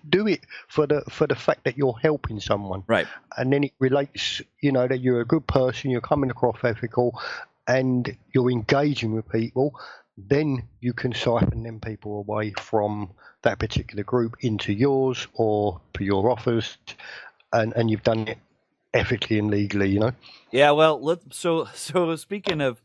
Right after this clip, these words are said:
Speaker 1: <laughs>
Speaker 2: of the ethical and, and legally stuff, let's talk about why groups are dangerous. I mean, they, look,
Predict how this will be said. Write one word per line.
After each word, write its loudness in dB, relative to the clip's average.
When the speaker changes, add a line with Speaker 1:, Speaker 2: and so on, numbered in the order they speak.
Speaker 1:
<laughs> -4
Speaker 2:
of 2
the -2
ethical -2
and, -6
and -6
legally -4
stuff, -14
let's 0
talk 2
about 2
why 2
groups -12
are -2
dangerous. -12
I -14
mean, -8
they, -6
look, -6